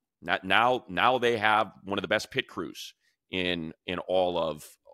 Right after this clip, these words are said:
in all of the game, in all of the sport. And there's a reason why I think, you know, both Jim Harbaugh and Joe Ortiz were so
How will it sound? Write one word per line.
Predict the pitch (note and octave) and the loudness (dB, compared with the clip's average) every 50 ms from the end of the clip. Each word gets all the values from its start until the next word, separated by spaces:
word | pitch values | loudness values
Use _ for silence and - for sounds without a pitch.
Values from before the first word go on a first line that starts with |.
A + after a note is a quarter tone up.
| - - | -6 -4
in | F#2 F2+ | -2 0
all | F2 F#2 G2 F#2+ | 2 2 2 2
of | F#2+ E2+ | 0 -2
the | D#2+ F2+ | -4 -4
game, | D#2 F2 E2 D2 C#2 D#2+ | -4 -4 -4 -4 -6 -8
in | D2+ | -6
all | D#2 E2 E2+ E2 | -4 -4 -4 -4
of | D2+ | -6
the | C2 - | -10 -12
sport. | - - - - D2+ - - - _ _ - _ | -14 -14 -14 -12 -14 -14 -14 -18 _ _ -18 _
And | F2 F2 F2 F2 E2+ E2+ E2+ F2 E2+ - _ _ _ _ _ _ _ _ _ _ _ _ _ _ | -6 -4 -2 -2 -2 -2 -4 -6 -10 -16 _ _ _ _ _ _ _ _ _ _ _ _ _ _
there's | - G#2+ A2 G#2 | -2 0 0 0
a | A2+ G#2 | 0 -2
reason | G#2 C3 C#3+ C3 - B2 A2+ | -2 -4 -4 -4 -4 -2 2
why | G#2+ G#2 G2 F#2+ | 2 4 4 4
I | F2+ | 2
think, | - - F#2+ F2+ F2+ - _ _ _ _ _ - | 0 -2 -6 -6 -6 -10 _ _ _ _ _ -10
you | F#2+ F2 | -8 -4
know, | E2+ E2+ E2+ E2+ E2+ E2+ - _ _ _ _ _ _ _ _ _ D2+ - | -2 -2 -2 -2 -2 -4 -8 _ _ _ _ _ _ _ _ _ -6 -2
both | G2+ G2 G2+ G#2 - - | 2 2 2 2 -2 -4
Jim | - - A2 G2+ | -4 -4 -2 0
Harbaugh | F2+ F#2+ G2 F2 F#2 F2+ | 0 0 0 0 0 -2
and | F2+ E2+ | -2 -2
Joe | D#2+ F#2 F#2 | -4 -4 -2
Ortiz | F#2+ F2+ E2+ - A2 G#2+ G2 - - | -2 -4 -4 -4 -4 -4 -6 -8 -8
were | F2 E2 | -10 -10
so | - - - G#2+ G2+ G2+ G2+ G2 G2 F#2+ F#2+ - | -8 -6 -4 -2 0 0 0 0 0 -2 -4 -8